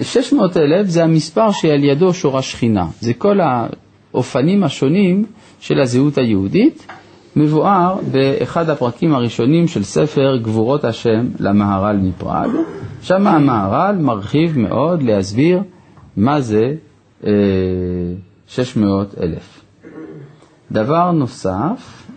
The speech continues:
כלומר, בכלל המספר שישים, שישים זה מספר של מעגל שלם. עכשיו, הסטטוס של הערב רב, אה, מה היה הסטטוס של, אה, גרים? כמה הם היו? הרבה. הלאה.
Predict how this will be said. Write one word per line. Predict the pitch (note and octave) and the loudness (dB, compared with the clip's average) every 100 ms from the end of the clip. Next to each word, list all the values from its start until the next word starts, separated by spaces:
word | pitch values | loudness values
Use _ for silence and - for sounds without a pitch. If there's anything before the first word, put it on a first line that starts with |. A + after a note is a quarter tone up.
| - | -8
כלומר, | C#3+ D3+ | -4 -2
בכלל | F3+ C4 | 0 2
המספר | C3+ B2+ F3+ | 2 0 -2
שישים, | D#3+ - D3+ - G3 C#3 F#2+ | -2 -2 -4 0 2 2 0
שישים | - - C3+ - F#3+ C3 | -4 -6 -4 0 2 2
זה | A#2+ | 2
מספר | B2+ A#2+ - C#3 | 0 0 -2 -2
של | C3 - A2+ | -2 0 2
מעגל | A2 G#2 G2+ A2+ | 2 2 0 0
שלם. | G#2+ - - - - - _ - - - - _ _ | -2 -6 -6 -10 -16 -20 _ -20 -20 -20 -20 _ _
עכשיו, | - G#2 B2+ - | -10 -4 -2 -2
הסטטוס | A2 - C#3+ G#3+ | -4 -2 -2 -2
של | - F3 | 0 2
הערב | C3+ C3 A#2+ | 2 2 0
רב, | C#3 - - - - _ _ - - | 0 0 -4 -8 -20 _ _ -18 -14
אה, | - - - G1+ | -8 -6 -6 -4
מה | A1+ F2 | -4 -2
היה | F#2 | -2
הסטטוס | A2 - C3 C3 C3 | -2 -2 -2 -2 -4
של, | - C#3 C#3+ | -2 0 2
אה, | D3 D3+ D#3 E3 E3+ F3 F3 E3+ - - - | 4 4 4 2 0 0 -2 -4 -6 -6 -2
גרים? | E3 G#3+ G4 E4+ - _ _ _ | 2 2 2 -2 -10 _ _ _
כמה | - D3 F#3+ | -4 0 2
הם | G#3 | 2
היו? | A#3 E4 E4+ C4+ - - | 4 4 2 0 -6 -4
הרבה. | D#3 F3+ G3+ F4 - _ _ _ - _ - - | -2 0 -2 -4 -10 _ _ _ -20 _ -12 -4
הלאה. | B2 G2+ | -2 -2